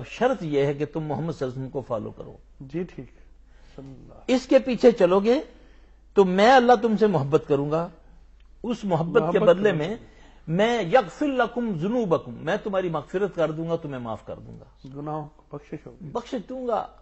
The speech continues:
Speaker 2: سبحان اللہ جی۔
Speaker 1: واللہ غفور الرحیم۔
Speaker 2: اللہ تو ہے ہی۔
Speaker 1: اللہ غفور الرحیم ہے کن کے لیے؟
Speaker 2: اللہ ہے۔
Speaker 1: جو محمد صلی اللہ علیہ وسلم کو follow کرتے ہیں،
Speaker 2: جو اتباع رسول
Speaker 1: جو
Speaker 2: صلی اللہ علیہ
Speaker 1: اتباع
Speaker 2: وسلم۔
Speaker 1: رسول ہے، اس پر غفور الرحیم ہے۔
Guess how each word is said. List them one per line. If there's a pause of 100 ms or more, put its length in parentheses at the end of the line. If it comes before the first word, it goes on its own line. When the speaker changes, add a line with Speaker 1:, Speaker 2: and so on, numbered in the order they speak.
(100)
Speaker 2:
سبحان
اللہ
جی۔
Speaker 1:
واللہ
غفور
الرحیم۔ (760)
Speaker 2:
اللہ (100)
تو
ہے
ہی۔ (280)
Speaker 1:
اللہ
غفور
الرحیم
ہے
کن
کے
لیے؟
Speaker 2:
اللہ
ہے۔ (840)
Speaker 1:
جو
محمد
صلی
اللہ
علیہ
وسلم
کو
follow
کرتے
ہیں، (280)
Speaker 2:
جو
اتباع
رسول
Speaker 1:
جو
Speaker 2:
صلی
اللہ
علیہ
Speaker 1:
اتباع
Speaker 2:
وسلم۔
Speaker 1:
رسول
ہے،
اس
پر
غفور
الرحیم
ہے۔